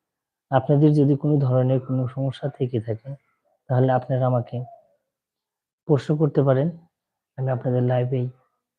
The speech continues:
চেষ্টা করব অ্যান্সার দেওয়ার জন্য। একটা চেষ্টা করবেন, কে কোথা থেকে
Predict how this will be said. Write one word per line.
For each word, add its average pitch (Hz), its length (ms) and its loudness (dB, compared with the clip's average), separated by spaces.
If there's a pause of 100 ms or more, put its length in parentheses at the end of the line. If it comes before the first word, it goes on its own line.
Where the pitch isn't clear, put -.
(580)
চেষ্টা 147 300 0
করব 135 420 0
অ্যান্সার 123 360 -4
দেওয়ার 117 220 0
জন্য। 110 280 -2 (1700)
একটা 135 140 0
চেষ্টা 160 340 2
করবেন, 156 400 4 (840)
কে 170 80 0
কোথা 135 300 -2
থেকে 131 340 -4